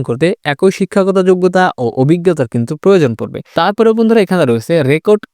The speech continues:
কিপার, এখানে দুইশো একানব্বই জন লোক নিয়োগ করা হবে, এখানেও একই বেতন এবং একই শিক্ষাগত যোগ্যতা ও অভিজ্ঞতার প্রয়োজন পড়বে। তারপরে বন্ধুরা এখানে রয়েছে পেশকার, এখানে তিনশো আটাত্তর জন লোক নিয়োগ করা হবে,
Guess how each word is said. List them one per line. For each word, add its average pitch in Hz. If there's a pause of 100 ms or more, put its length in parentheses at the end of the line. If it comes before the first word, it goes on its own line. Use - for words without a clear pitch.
কিপার, 147 (220)
এখানে 143 (360)
দুইশো 226 (160)
একানব্বই 220
জন 117
লোক 113
নিয়োগ 117
করা 120
হবে, 143 (300)
এখানেও 156 (340)
একই 226
বেতন 160 (140)
এবং 120 (200)
একই 208
শিক্ষাগত 208 (120)
যোগ্যতা 202 (160)
ও - (140)
অভিজ্ঞতার 160 (100)
প্রয়োজন 190
পড়বে। 107 (180)
তারপরে 214
বন্ধুরা 220
এখানে 151
রয়েছে 117 (200)
পেশকার, 214 (220)
এখানে 147 (260)
তিনশো 233 (180)
আটাত্তর 175
জন 208
লোক 208
নিয়োগ 127
করা 117
হবে, 131